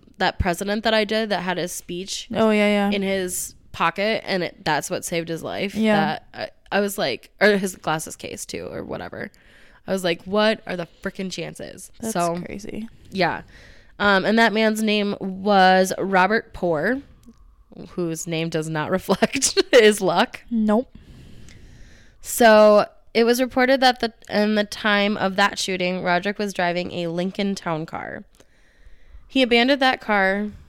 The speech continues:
Speaker 1: ends up in a G M C Suburban. At one point, it was reported that someone else was in the car with him,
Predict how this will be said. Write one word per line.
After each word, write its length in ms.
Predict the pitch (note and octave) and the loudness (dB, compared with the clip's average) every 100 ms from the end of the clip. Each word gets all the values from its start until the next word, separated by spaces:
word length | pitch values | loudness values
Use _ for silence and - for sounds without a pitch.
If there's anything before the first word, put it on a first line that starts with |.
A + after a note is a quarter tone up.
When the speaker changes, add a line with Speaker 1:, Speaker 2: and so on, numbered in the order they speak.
| - - _ | -20 -20 _
Speaker 1:
ends 280 | G3 G3+ G#3 | -2 0 0
up 180 | G#3+ G#3+ | 0 0
in 100 | G#3 | 0
a 280 | F#3+ F#3 - F#3 | 2 0 -2 -10
G 220 | - G#3 | -4 0
M 160 | G3+ G#3 | 2 0
C 240 | - G3 | -2 -4
Suburban. 800 | G3 F3 F3+ F3+ D#3+ D3+ E3 E3+ | -2 -2 4 4 4 0 -2 -4
At 200 | - F3+ | 0 0
one 400 | A#2+ F#3 G#3 A3+ | -2 0 2 2
point, 180 | G#3+ A3+ | 2 0
it 60 | G3+ | 2
was 160 | G#3 | -2
reported 420 | G3+ F#3 F#3+ F#3 F3+ | -4 -4 0 2 2
that 140 | E3 | 0
someone 260 | - F3+ F3 | 0 -2 0
else 240 | E3+ E3+ | -2 -2
was 140 | E3+ E3 | -6 -6
in 180 | E3 | -6
the 80 | D#3+ | -6
car 220 | - D#3 | -4 -2
with 200 | D3+ E3 | -2 -2
him, 300 | G3+ G3+ G#3 | -2 -2 -2